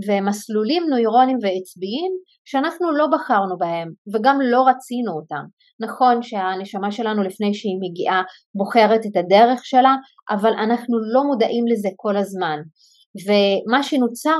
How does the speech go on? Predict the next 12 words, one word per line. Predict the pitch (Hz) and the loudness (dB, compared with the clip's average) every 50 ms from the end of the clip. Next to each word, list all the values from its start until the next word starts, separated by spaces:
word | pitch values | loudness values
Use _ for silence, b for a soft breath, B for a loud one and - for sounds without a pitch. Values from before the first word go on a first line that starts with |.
| 302 226 | 0 0
בנו | 214 202 196 196 190 190 196 196 - | 0 0 0 0 -2 -4 -6 -8 -8
זה | - 202 202 196 | -10 -12 -14 -14
דפוסי | - - 208 196 - 202 | -14 -12 -12 -8 -4 -4
המחשבה | 190 196 196 202 202 - - 202 185 190 180 170 170 180 | -2 -2 -2 -4 -6 -6 -4 -2 2 4 4 4 4 4
וההתנהגות | 175 180 190 185 190 202 190 185 196 190 190 190 175 175 - - - | 2 2 2 0 -2 0 2 2 2 2 0 -4 -6 -6 -8 -4 -2
והרגש, | 185 180 180 185 220 262 269 220 220 214 226 220 - b b b _ _ _ _ - | 0 0 2 2 0 0 0 0 -2 -4 -4 -6 -12 b b b _ _ _ _ -16
שבעצם | - - 247 220 214 208 180 202 - - 214 277 285 285 - 311 285 262 220 - - 208 | -8 -4 -2 0 0 0 0 -2 0 2 2 0 0 0 -2 -4 -4 -4 -4 -4 -4 0
רק | 208 240 277 302 - - | 2 2 2 2 0 0
הולכים | 277 247 226 214 - - 254 262 262 240 | -2 -2 -2 -4 -6 -4 -2 -2 0 0
ומוטבעים | 214 220 214 208 202 208 - _ - 190 - _ - 269 302 294 269 269 262 269 - _ _ _ | 0 0 0 0 -2 -2 -4 _ -6 -6 -6 _ -4 -2 -2 0 -2 -4 -4 -8 -12 _ _ _
בהוויה | - 214 202 208 196 180 185 185 180 175 180 190 226 269 285 | -6 -4 0 0 0 0 2 0 -2 0 0 -2 -2 -2 -2
שלנו | 277 - 254 208 202 196 196 202 208 | -4 -4 -2 -2 -2 -2 -2 -2 -4